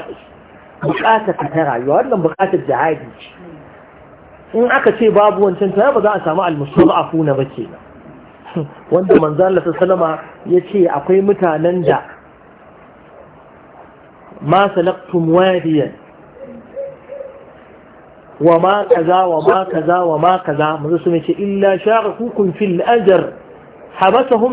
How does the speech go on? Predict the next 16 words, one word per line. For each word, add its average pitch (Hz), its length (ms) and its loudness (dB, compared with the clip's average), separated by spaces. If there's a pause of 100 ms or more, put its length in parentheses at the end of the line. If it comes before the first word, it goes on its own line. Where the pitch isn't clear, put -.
(120)
من 156 140 -2 (460)
العذر." 202 760 2 (880)
Uzuri 202 360 0
ne 247 80 0
ya 240 120 2
hana 247 280 0
su 254 60 -6
ba 233 160 0
su 226 140 -12
zo 214 160 0
ba. 196 160 -2 (680)
To 151 100 -6
kaga 196 320 2
suna 196 240 2
cikin 147 240 -10
waɗannan. 117 380 -8